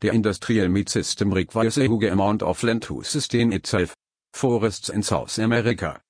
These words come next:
are deliberately slashed and burned every year to glass cattle and grow enough crops to feed billions of farmed animals. When forests are destroyed to produce industrial meat, billions of tons of carbon dioxide are released into the atmosphere,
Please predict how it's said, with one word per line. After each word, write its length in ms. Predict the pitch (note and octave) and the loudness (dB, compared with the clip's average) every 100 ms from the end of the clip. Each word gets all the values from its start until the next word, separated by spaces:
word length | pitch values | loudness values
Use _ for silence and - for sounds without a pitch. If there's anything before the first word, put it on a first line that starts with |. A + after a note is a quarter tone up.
| _ | _
are 80 | G#2+ | -2
deliberately 600 | A#2 B2 A2 G#2+ C3+ C3+ | 0 0 0 -2 0 0
slashed 360 | B2+ A#2+ G#2+ - | 2 0 -2 0
and 160 | F#2 D#2 | -2 0
burned 320 | D3+ D3+ C3 | 2 2 0
every 260 | G#2+ F#2 | 0 0
year 220 | G2+ D#2+ - | 2 0 0
to 120 | C3 G2+ | -2 2
glass 260 | G2 D#2+ | 0 0
cattle 360 | - G#2+ - B2+ | 0 -2 0 0
and 200 | B2+ C3 | 0 0
grow 200 | F#2 G#2 | 0 2
enough 260 | G2 A#2 - | 2 0 -2
crops 360 | - G2+ - | -4 -2 0
to 120 | B2+ B2+ | 0 0
feed 260 | A#2 - | -2 -2
billions 400 | B2 C3 B2 G#2+ | 0 2 2 0
of 160 | A2 G2+ | -2 -2
farmed 380 | - A2 A2+ G2 | 0 0 0 0
animals. 580 | F#2+ F2+ C#2 - - - _ _ _ | 0 0 -4 -10 -18 -20 _ _ _
When 160 | A#2+ D3 | 0 0
forests 500 | - A#2+ G#2+ - - | 0 0 0 -4 -2
are 140 | G#2+ | 0
destroyed 460 | G#2+ G2+ - F2 - | 2 -2 -2 -2 0
to 160 | A#2+ | -2
produce 460 | - B2+ G#2 A2+ G2 | 0 -2 2 0 0
industrial 600 | G2+ G#2+ - - G#2+ F#2+ | 0 0 -2 -2 0 2
meat, 320 | F2 A#2 - _ - | 0 -2 -4 _ -6
billions 400 | G#2+ C3 B2 G#2+ | 0 2 2 0
of 240 | A2 G#2+ - | -2 -6 -2
tons 260 | A2+ G#2 | -2 0
of 220 | A2 A2 - | -2 -6 -2
carbon 360 | G#2+ G2+ A2 | 0 2 2
dioxide 520 | G#2+ C3+ - - G#2+ | 2 2 0 0 0
are 200 | A2 B2 | 2 0
released 380 | B2+ A#2 A#2 - | 0 0 0 -2
into 320 | B2+ C3 C3 | -2 0 0
the 140 | B2+ A#2+ | 0 0
atmosphere, 680 | G#2 G#2 G2 - G#2+ G#2 | -2 -2 -2 0 2 2